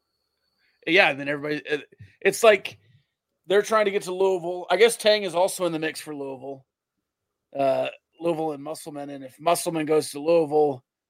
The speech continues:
uh, or if Beard goes to Louisville, they'll replace there, and then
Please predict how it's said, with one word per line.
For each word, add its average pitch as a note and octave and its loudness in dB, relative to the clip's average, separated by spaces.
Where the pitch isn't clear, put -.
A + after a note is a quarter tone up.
uh, C3+ -4
or D3+ 4
if A#2+ -6
Beard D#3+ 0
goes D3+ 4
to D3 -12
Louisville, D3 2
they'll C#3 -8
replace C#3 -12
there, C#3 2
and B2+ -4
then B2 -16